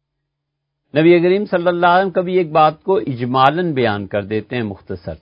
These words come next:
سا، کبھی اسی بات کی تشریح اور تفصیل فرما دیتے ہیں۔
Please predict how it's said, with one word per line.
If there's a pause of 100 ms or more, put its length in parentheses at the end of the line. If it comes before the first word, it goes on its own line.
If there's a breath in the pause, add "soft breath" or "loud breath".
سا، (460)
کبھی
اسی
بات
کی
تشریح
اور
تفصیل
فرما
دیتے
ہیں۔